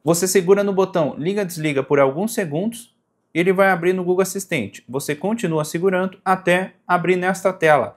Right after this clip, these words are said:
Aí você arrasta aqui para a opção desligar e depois solta. Ele vai desligar o smartphone. Você também pode desativar esta opção que abre o Google Assistente antes de abrir na tela para desligar ou reiniciar.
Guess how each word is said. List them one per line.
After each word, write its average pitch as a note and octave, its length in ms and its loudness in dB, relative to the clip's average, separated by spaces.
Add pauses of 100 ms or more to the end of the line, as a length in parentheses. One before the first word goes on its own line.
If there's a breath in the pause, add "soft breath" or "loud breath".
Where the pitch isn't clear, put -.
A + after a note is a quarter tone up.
(160 soft breath)
Aí C3 120 -2
você D#3 260 -4
arrasta E3 440 -2
aqui D3+ 160 -6
para D3 160 0
a C#3+ 40 -6
opção C#3+ 260 -10
desligar E3 760 -2
e D3+ 80 -10
depois D3+ 360 -2
solta. - 520 -2
Ele A2 160 -4
vai A#2 160 0
desligar C3 600 -2
o A#2+ 40 -2
smartphone. A#2+ 680 -6 (320 soft breath)
Você E3+ 240 0
também G3 320 0
pode G3 260 2
desativar F#3+ 1000 0
esta F3 300 -4
opção F3+ 420 -6
que F3 140 -2
abre F3 400 2
o E3 80 -2
Google E3 240 -4
Assistente F3 720 -8
antes G#3 520 -4 (200 soft breath)
de E3 160 4
abrir F#3 280 2
na F#3+ 120 -2
tela E3+ 300 -2
para E3+ 240 2
desligar E3 760 0
ou D#3+ 140 2
reiniciar. F3+ 680 -2